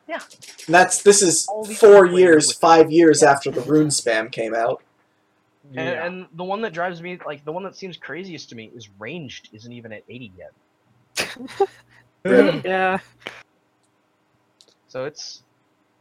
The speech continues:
Speaker 1: there's, uh, like, divination got to eighty before range.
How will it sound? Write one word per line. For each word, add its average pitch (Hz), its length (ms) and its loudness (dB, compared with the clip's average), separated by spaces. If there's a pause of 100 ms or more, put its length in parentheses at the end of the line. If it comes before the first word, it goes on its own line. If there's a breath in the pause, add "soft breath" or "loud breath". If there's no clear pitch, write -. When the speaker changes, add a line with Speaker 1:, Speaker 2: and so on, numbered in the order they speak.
(260)
Speaker 1:
there's, 214 400 -14
uh, 170 80 -10
like, 170 280 -12 (180)
divination 160 640 -10
got 104 220 -14
to - 180 -20
eighty 101 220 -18
before 95 380 -20
range. 90 240 -20